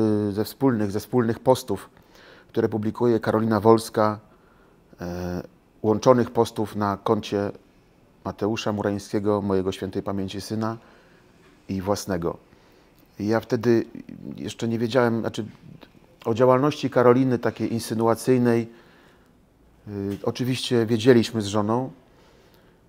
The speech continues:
i przez półtorej roku płakaliśmy do środka, bo, bo wiedzieliśmy, dlaczego to robi. Natomiast nie znaliśmy, wiedzieliśmy, dlaczego to robi, dlaczego nas tak, dlaczego u-, uprawia taki dance macabre.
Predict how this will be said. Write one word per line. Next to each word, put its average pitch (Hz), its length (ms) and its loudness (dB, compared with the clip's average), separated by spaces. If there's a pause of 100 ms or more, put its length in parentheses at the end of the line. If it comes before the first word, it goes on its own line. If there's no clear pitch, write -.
(880)
i 113 380 0
przez - 320 -2 (260)
półtorej 127 340 4
roku 127 220 4
płakaliśmy 127 500 2
do 131 80 -2
środka, 107 540 4 (180)
bo, 95 280 -8 (1300)
bo 113 100 2
wiedzieliśmy, 139 480 4
dlaczego 135 380 4
to 135 120 6
robi. 98 260 8
Natomiast 107 440 -4
nie 113 280 -4
znaliśmy, 120 480 -2 (140)
wiedzieliśmy, 123 500 -2
dlaczego 117 460 2
to 120 120 6
robi, 120 400 4 (1200)
dlaczego 120 340 4
nas 123 220 2
tak, - 480 0 (200)
dlaczego 123 460 -2
u-, - 320 -4
uprawia 123 340 2
taki 113 280 -4
dance 120 260 6
macabre. 123 500 6